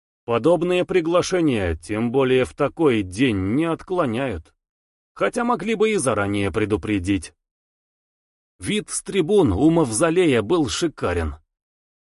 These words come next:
Так здесь ещё и высокий стульчик нашёлся, который со стороны было не видно,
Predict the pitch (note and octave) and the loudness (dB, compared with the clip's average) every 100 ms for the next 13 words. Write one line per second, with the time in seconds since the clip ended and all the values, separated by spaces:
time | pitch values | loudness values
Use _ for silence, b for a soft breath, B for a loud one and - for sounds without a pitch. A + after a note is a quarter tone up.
0 | _ - D3+ A#2+ F3 D#3 E3 F3 - F3+ | _ -6 -4 -4 -2 0 0 -2 0 4
1 | D#3 D3 - E3 F#3 E3+ - F#3 F#3+ - | 4 4 0 -2 -2 -6 -6 -8 -6 -6
2 | A#2+ A#2 A2+ B2 G#2 F2 A2 C3 C#3 C3 | -4 -2 0 0 0 -2 -2 -2 0 2
3 | A#2+ C#3+ - D#3+ C#3 C#3+ A#2 F#2+ D3 C3 | 2 0 -2 0 2 4 2 2 2 2
4 | B2+ C#3 C#3 F3 C#3 G#2 F#2+ D#2 | 2 0 -2 -2 -4 -2 -2 -4